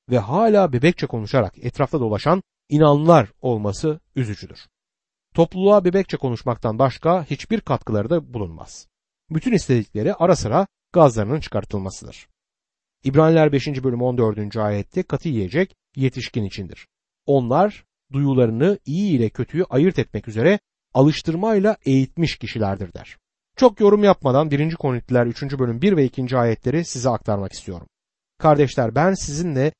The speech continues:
ruhsal kişilerle konuşur gibi konuşamadım. Benliğe uyanlarla,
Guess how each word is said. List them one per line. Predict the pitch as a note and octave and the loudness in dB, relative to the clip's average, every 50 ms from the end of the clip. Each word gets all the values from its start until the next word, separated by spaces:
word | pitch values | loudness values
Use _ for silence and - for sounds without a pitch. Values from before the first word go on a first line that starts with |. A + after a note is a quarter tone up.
| _ _ _ - | _ _ _ -2
ruhsal | C3 D3 C#3+ - - G#3+ A3 G#3 | -2 -2 -2 -2 0 0 0 0
kişilerle | - - - - F3 E3+ D#3+ D#3 D3 | -2 -6 -8 -4 0 0 2 2 0
konuşur | - - C#3+ C#3+ C3+ - F3 E3 | 0 -2 -4 -4 -6 -6 -8 -8
gibi | C3+ C3+ D3 F3 - _ _ | -6 -4 -4 -4 -6 _ _
konuşamadım. | - - B2 A#2+ A2+ - D3+ C#3 A2+ F#2+ - F2+ _ _ _ _ _ - | -8 -6 -6 -4 -2 0 0 0 0 -2 -6 -10 _ _ _ _ _ 0
Benliğe | C#3 C#3+ D3+ E3 F3+ G3+ A3 G#3+ | 4 4 4 4 4 4 4 4
uyanlarla, | E3 C#3+ C3+ B2+ B2 A#2+ A#2+ A2+ G#2 F#2+ E2+ - - | 4 4 2 2 2 0 0 -2 -2 -2 -4 -8 -12